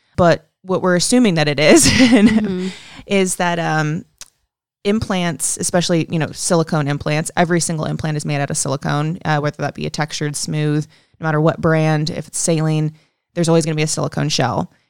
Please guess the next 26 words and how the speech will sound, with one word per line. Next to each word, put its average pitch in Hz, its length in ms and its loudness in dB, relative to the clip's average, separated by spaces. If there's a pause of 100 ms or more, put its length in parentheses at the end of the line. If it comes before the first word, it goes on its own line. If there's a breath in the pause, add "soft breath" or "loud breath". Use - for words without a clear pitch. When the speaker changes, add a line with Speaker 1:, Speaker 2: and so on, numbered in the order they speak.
(180)
Speaker 1:
Silicone 170 640 0
is 165 200 0
toxic 151 580 -2
to 170 120 -4
the 156 80 -2
body. 139 580 -2
And 175 120 0
this 165 160 0
is 160 100 2
by 160 220 2
no 185 280 2
means 175 320 2
something 156 500 -2
that 156 140 0
is, 147 460 -2
I'm 170 100 0
not 170 300 -4
trying 160 200 -6
to 147 200 -6
scare - 340 -4
anyone 151 320 -4
out 139 140 -4
of 135 100 -14
getting 160 260 -2
them, 156 320 -2
or 135 340 -4